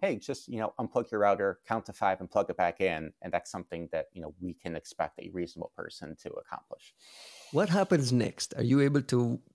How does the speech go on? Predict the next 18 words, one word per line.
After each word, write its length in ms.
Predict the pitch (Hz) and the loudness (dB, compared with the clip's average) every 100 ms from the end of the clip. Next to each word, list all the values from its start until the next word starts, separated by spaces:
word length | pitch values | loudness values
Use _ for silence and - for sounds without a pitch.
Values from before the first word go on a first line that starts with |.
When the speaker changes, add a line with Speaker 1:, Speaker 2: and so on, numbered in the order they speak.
| _ _ | _ _
Speaker 2:
uh, 240 | - 117 - | -4 -2 -2
monitor 480 | 127 120 127 131 143 | 0 2 4 2 2
this, 340 | 120 123 123 127 | 6 6 4 0
watch 380 | 120 120 113 | 2 2 2
activity? 720 | 123 120 131 127 123 - 139 135 | 0 0 -2 0 -2 0 0 2
Like, 240 | 120 - | -2 2
what 200 | 127 127 | 4 6
i-, 60 | 123 | 6
what 260 | 123 131 | 4 4
is 120 | 135 | 4
the 100 | - | 2
next 380 | 117 113 113 - | 2 4 2 0
stage 480 | - 113 107 107 143 | -2 2 4 4 0
of 80 | - | -4
this 200 | 117 - | -4 -4
research 380 | 117 - 113 - | -4 -4 -6 -8
for 120 | - | -12
you? 120 | - | -14